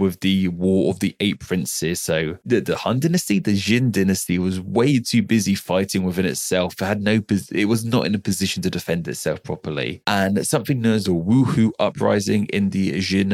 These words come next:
mili-, uh, saw the Jin military destroyed, and these barbarians just descended upon northern China. And the Jin dynasty eventually lost northern China to these barbarians. And this area of northern China became volatile, being known as the Sixteen Kingdoms period.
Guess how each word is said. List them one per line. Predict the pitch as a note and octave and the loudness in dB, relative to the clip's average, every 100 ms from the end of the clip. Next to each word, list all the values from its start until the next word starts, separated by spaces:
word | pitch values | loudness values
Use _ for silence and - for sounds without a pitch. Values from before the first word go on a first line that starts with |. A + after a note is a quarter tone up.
| - | -2
mili-, | F2 F2+ F#2+ - D#2+ | -2 0 0 0 -2
uh, | E2+ | -4
saw | G2+ G#2 G2+ | -2 0 0
the | F#2 | -2
Jin | F2+ G2 F2+ | -2 -2 0
military | F#2 F2+ - F2 | 0 -2 -4 -12
destroyed, | - - - G2 F2+ F2 | -8 -8 -4 0 0 -2
and | G2 | -4
these | G2 G#2 | -2 0
barbarians | - G2+ F2+ F#2 F2 F2+ F2+ | 0 -2 0 -2 0 -2 -4
just | F#2+ - - | -4 -6 -10
descended | G2 - - F#2 F#2 F2 | -8 -4 0 0 0 -2
upon | E2 - E2+ | -4 -2 -2
northern | D#2+ D#2+ D2+ D#2+ | -2 -4 -2 -4
China. | - - A#1+ A1 A1+ - _ _ - | -4 -6 -6 -6 -8 -12 _ _ -4
And | G#2 F#2 | -2 0
the | G2+ | 0
Jin | G2 C3 B2 | 0 2 2
dynasty | A2 A2 - A2 - | 2 0 0 -2 -2
eventually | F#2+ G#2+ F#2+ A#2 | -2 -2 0 0
lost | G2 F2+ G#2+ G#2 - - | 2 2 0 -2 -6 -6
northern | F2 F#2 F2 E2+ F2 | -2 0 0 -2 -4
China | - E2 F2 | -4 -4 -4
to | D#2+ - | -8 -8
these | - F#2 | -4 -2
barbarians. | - F#2+ F#2 A2 - A#1 C2 | 0 0 2 0 0 -4 -6
And | - E2+ - - | -6 -6 -6 -4
this | D3+ D#3 | 0 2
area | C3+ C3 | 4 4
of | G#2+ | 4
northern | G#2 G#2+ G2+ | 2 2 0
China | - G2 G2 | 0 0 0
became | G2 F#2+ F2 | 0 -2 -2
volatile, | D#2+ G2 F#2 - E2+ E2 | 0 2 0 -2 -2 -2
being | D#2+ G#2 G2+ | 0 0 2
known | G2+ G2 | 2 2
as | F#2 | 0
the | - | -2
Sixteen | G2 - - - - - C3 A#2+ G#2+ | -4 -4 -6 -6 -8 0 2 2 2
Kingdoms | - A2+ G2+ F#2 - | 0 0 2 0 -4
period. | - D#2 C2+ A#1 A#1+ | -4 -2 -2 -2 -4